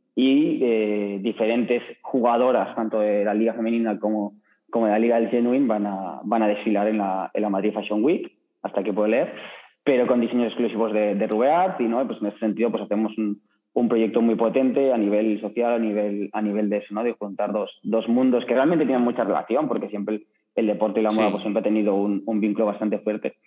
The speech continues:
Speaker 1: Y aquí, pues, una vez más, lo llevamos a la realidad con, con un proyecto muy,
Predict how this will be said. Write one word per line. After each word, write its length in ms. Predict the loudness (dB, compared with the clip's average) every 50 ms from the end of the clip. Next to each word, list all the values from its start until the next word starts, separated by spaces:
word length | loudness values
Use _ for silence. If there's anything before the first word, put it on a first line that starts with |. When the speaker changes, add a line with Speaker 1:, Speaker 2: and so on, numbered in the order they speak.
| -20 _ _ _ _ _ _ _ _ -4
Speaker 1:
Y 160 | -2 0 0
aquí, 240 | 0 0 0 -2 0
pues, 140 | 0 0 0
una 100 | 2 0
vez 120 | 0 2
más, 120 | 0 0 2
lo 60 | 2
llevamos 220 | 0 0 0 -2 -2
a 80 | -2
la 60 | -2 0
realidad 280 | 0 0 0 0 0
con, 300 | -2 -2 -4 -4 -6 -6 -6
con 120 | -4 -4
un 60 | -2 -2
proyecto 400 | -2 -2 -2 -2 -4 -4 -4 -4
muy, 360 | -4 -6 -8 -10 -12 -16